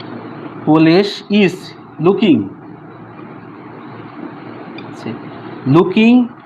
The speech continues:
dash the, আচ্ছা, এখানে mother লেখা আছে, সম্ভবত এই বানানটা ভুল আছে, এটা হবে এম ইউ আর ডি ই আর, মার্ডার হতে পারে, সম্ভবত এই বানানটা ভুল আছে।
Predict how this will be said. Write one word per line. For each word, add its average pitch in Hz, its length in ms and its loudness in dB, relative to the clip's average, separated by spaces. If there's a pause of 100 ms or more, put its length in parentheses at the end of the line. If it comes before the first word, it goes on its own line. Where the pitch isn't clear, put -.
(280)
dash 190 400 2 (1120)
the, 190 320 6 (800)
আচ্ছা, 190 200 2
এখানে 226 300 4
mother 185 420 4
লেখা 135 320 0
আছে, 110 360 -10 (2750)
সম্ভবত 226 420 4
এই 220 100 6
বানানটা 214 400 4
ভুল 175 320 2
আছে, 175 360 0 (960)
এটা 180 120 0
হবে 208 260 2
এম 208 400 4 (120)
ইউ 196 460 2
আর 175 340 6
ডি 143 260 4
ই 185 300 4
আর, 151 120 6
মার্ডার 175 360 6
হতে 135 220 -2
পারে, 101 280 -4 (760)
সম্ভবত 202 260 2
এই 214 80 4
বানানটা 190 360 4
ভুল 170 260 2
আছে। 175 180 4